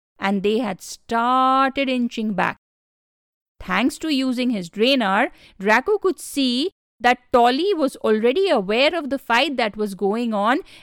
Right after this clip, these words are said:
and was all ready to get out of the cage.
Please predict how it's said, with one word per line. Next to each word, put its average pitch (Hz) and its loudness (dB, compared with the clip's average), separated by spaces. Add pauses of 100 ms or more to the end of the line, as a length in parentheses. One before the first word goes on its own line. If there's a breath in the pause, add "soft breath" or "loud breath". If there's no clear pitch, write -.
(140 loud breath)
and 320 2
was 415 0 (120)
all 320 8
ready 233 2 (320)
to 254 0
get 233 0
out 226 0
of 202 -4
the 202 -2
cage. - -6